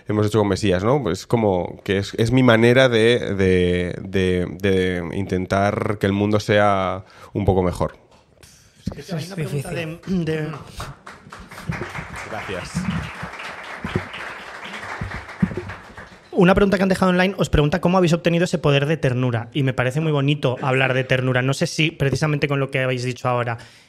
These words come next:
Speaker 2: es algo casi revolucionario en estos
Speaker 3: Ya.
Speaker 2: momentos hablar de ternura.
Speaker 3: A ver, nosotros creemos muchísimo en la empatía. O sea, es... En el día a día, eh, en el trabajo,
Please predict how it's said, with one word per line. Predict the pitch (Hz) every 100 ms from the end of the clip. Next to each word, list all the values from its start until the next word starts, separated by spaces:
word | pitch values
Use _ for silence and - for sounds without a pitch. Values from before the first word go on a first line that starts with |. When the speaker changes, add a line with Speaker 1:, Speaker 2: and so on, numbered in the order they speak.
| _ _ _
Speaker 2:
es | - -
algo | 180 202 202
casi | 185 202
revolucionario | 170 160 147 147 143 143 139
en | 139
estos | 143 135
Speaker 3:
Ya. | 131
Speaker 2:
momentos | 131 131 131 -
hablar | 131 127 127
de | 123
ternura. | 127 123 123 117 110 - -
Speaker 3:
A | 156
ver, | 151 151 - -
nosotros | 135 - 185
creemos | - 175 180 170
muchísimo | 151 156 170 170
en | 170
la |
empatía. | 156 135 120 156 139 120
O | 127
sea, | 139 135 135 139 139
es... | - - - - _ _ - - - _ _ _ - - _ _ _
En | 165
el | 147 143
día | 160 175
a |
día, | 170 180 185 185 196 170
eh, | 156 147 147
en | 147
el | 151
trabajo, | 147 147 156 170 - 185 190 -